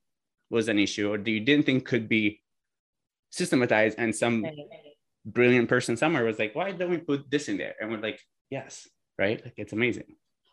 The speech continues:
Speaker 2: Well, I think that's, that's part of it too, right? Being able to learn and not have to,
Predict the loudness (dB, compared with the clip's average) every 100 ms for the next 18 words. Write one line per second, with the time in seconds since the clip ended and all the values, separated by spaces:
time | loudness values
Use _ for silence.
0 | -2 2 4 6 4 2 0 -4 -2 -2
1 | 0 -2 -4 -2 0 0 0 2 4 4
2 | 4 0 0 -2 -2 -6 -8 0 2 4
3 | 4 2 2 0 0 -2 -2 -2 -2